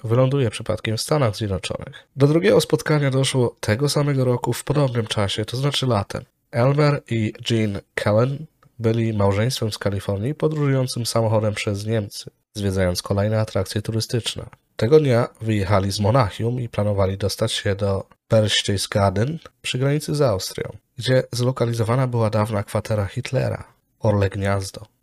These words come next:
Turyści w połowie drogi zorientowali się, że nie uda im się dotrzeć w zaplanowane miejsce bez postoju na nocleg, ponieważ powoli ściemniało się, a pogoda była beznadziejna. Padało, wiało i tak dalej. Elmer,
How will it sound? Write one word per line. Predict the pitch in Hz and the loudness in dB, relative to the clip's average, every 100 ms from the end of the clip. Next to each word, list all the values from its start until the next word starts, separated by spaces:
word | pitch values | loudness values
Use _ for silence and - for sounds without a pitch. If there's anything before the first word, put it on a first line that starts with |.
| - | -4
Turyści | 127 170 165 151 | 2 2 2 -2
w | |
połowie | - 135 123 113 | 0 2 2 2
drogi | 107 135 135 | 0 0 0
zorientowali | 110 110 104 107 110 123 | -2 -2 -2 -2 0 0
się, | 123 117 113 | 0 -2 -2
że | 113 110 | -2 0
nie | 104 - | 0 0
uda | 139 135 98 | 0 2 0
im | |
się | 95 98 | -2 -4
dotrzeć | 101 - 113 - - | -2 -2 -4 -4 -6
w | 107 | -4
zaplanowane | 117 - 123 113 110 104 | -2 0 2 2 2 2
miejsce | 98 92 - 117 | 0 -2 -4 -4
bez | 113 | -4
postoju | - 117 - 113 104 | -2 -4 0 0 0
na | 104 | 2
nocleg, | 139 135 - 73 - - _ _ | 2 2 -2 -6 -8 -20 _ _
ponieważ | - 107 107 113 | -2 0 2 0
powoli | 113 104 101 95 | 2 2 2 -2
ściemniało | - 98 101 139 104 | -2 0 2 2 2
się, | - - | 0 -4
a | - 110 | -6 -6
pogoda | 123 127 113 | -2 2 2
była | 113 113 107 | 2 0 0
beznadziejna. | 110 107 104 110 104 98 90 _ _ - - - - - _ | 0 -2 -2 -2 -4 -6 -10 _ _ -20 -20 -20 -20 -20 _
Padało, | 180 190 147 | 4 6 6
wiało | 107 117 107 | 4 2 2
i | 98 | 0
tak | 92 - | -2 -2
dalej. | 92 95 98 - _ - | -4 -6 -10 -18 _ 2
Elmer, | 123 127 127 | 6 6 4